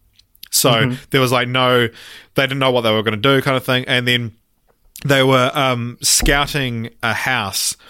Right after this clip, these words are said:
Speaker 1: for a filming location, and it was either Wes Craven or the, like, production designer. He originally said it was him, but then he was like, "Oh, I misremembered. It wasn't me. It was her." Um,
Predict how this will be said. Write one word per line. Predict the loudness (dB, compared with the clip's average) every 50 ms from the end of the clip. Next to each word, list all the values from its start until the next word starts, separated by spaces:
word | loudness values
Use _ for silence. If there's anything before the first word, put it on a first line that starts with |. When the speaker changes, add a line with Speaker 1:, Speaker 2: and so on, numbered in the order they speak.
| -20 _
Speaker 1:
for | -14 -10 -6 -2 0 2 4 4 2 2 0 0 -2 -4 -4
a | -4 -2 -2 -2 -4 -4
filming | -2 0 0 2 2 2
location, | 0 0 -2 -2 -4 -4 -4 -4 -6 -6 -8 -10 -14 -16 -18 -20 -20 -20 -20 -20 _ _ -6
and | -4 -2 0 0 -2 -2 -2 -2
it | 0 2
was | 2 4 4
either | 4 4 4 4
Wes | 4 2 2 0 -2
Craven | -2 0 0 0 0 0 0 -2 -2 -4 -6 -8 -4
or | -2 0 0 0
the, | 0 0 -2
like, | 0 0 -2 -2 -4 -4
production | -4 -2 -2 -2 -2 -4 -6 -6
designer. | -6 -4 -4 -4 -4 -4 -4 -4 -4 -6 -6 -8 -12 -20 _ -4
He | -2 0 0 2 2
originally | 2 2 0 0 0 -2 0
said | 0 0 0
it | 0
was | -2 -2 -2
him, | -2 -2 -2
but | -2
then | 0 0
he |
was | 2 2
like, | 2 0
"Oh, | 0 0
I | 0 0
misremembered. | -2 -2 -4 -2 -2 -2 -2 -2 -4 -4
It | -4 -4
wasn't | -4 -4 -4 -4 -4
me. | -4 -4
It | -4 -4
was | -4 -4 -4
her." | -2 -2 -2 -2 -4 -6 -10 -16 -18 -18 -14 -8 -4
Um, | -2 0 0 0 0 -2 -4 -8